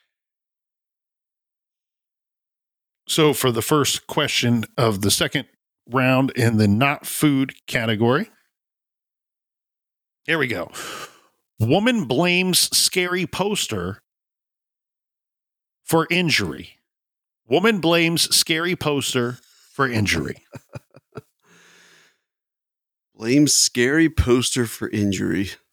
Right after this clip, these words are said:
Speaker 2: See, this I could actually, I think I can potentially see this being a real one. So I'm trying to s-, picture a scenario. There's a scary poster. Maybe she's walking along. She doesn't see it. Then she looks.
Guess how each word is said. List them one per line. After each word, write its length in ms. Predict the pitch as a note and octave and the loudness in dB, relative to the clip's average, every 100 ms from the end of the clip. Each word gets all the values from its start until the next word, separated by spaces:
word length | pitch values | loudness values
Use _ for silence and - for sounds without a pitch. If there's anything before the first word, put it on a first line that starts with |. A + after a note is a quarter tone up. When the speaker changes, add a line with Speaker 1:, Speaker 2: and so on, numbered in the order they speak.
| _ _ _ _ | _ _ _ _
Speaker 2:
See, 240 | - B2+ A#2 | -6 -4 -2
this 480 | G#2+ F3 F3+ - - | 0 2 0 -2 -4
I 160 | A2 A#2 | -2 -2
could 160 | A2+ | 0
actually, 920 | A2 A2 G#2+ A#2+ G#2 G#2 G2+ G2 G2 F2+ - _ _ _ _ _ _ _ _ _ _ _ _ _ _ _ _ _ _ _ _ _ _ _ _ _ _ - | 0 0 0 0 0 2 2 2 0 -2 -12 _ _ _ _ _ _ _ _ _ _ _ _ _ _ _ _ _ _ _ _ _ _ _ _ _ _ -20
I 40 | |
think 320 | - F3 F#3 | -2 -2 0
I 100 | D3+ | -2
can 160 | - A#2 | 0 -2
potentially 640 | F#3+ - A#2 - G#2 G#2 | -4 0 0 0 0 0
see 260 | - G#2+ G2+ | 2 2 2
this 220 | G2+ - | 0 -2
being 260 | G#2+ G2 | -2 -2
a 60 | G2+ | 0
real 240 | F#2+ G2 F#2+ | 0 2 2
one. 200 | F#2 G2 | 2 0
So 680 | - _ _ _ _ _ | -8 _ _ _ _ _
I'm 80 | A2+ | -6
trying 180 | - C#3+ | 0 2
to 60 | |
s-, 160 | B2 - A#2 - | 2 0 -4 -2
picture 260 | D#3 - | 0 2
a 40 | B2 | 4
scenario. 420 | A#2+ B2+ A#2+ A#2 | 4 4 2 0
There's 160 | A#2 | -2
a 60 | A2+ | 0
scary 420 | - - D3 C3 | -2 0 0 -2
poster. 580 | - C#3+ D3 - C#3+ C3+ _ _ _ _ _ _ _ _ | 0 0 2 2 0 0 _ _ _ _ _ _ _ _
Maybe 180 | B2 A#2+ | -2 0
she's 220 | - A#2+ | 0 0
walking 380 | A2+ B2+ B2 B2+ | 2 2 2 0
along. 460 | A#2 B2 C3 C3 B2 | 2 4 4 4 2
She 180 | - | 0
doesn't 280 | A#2+ A2+ A2 | 0 0 0
see 360 | - C#3 C3+ C3+ | 0 4 6 6
it. 100 | B2+ | 4
Then 140 | C3+ C#3+ | 2 2
she 180 | - | 2
looks. 600 | B2 C3+ D#3 - - - | 2 2 2 0 -6 -6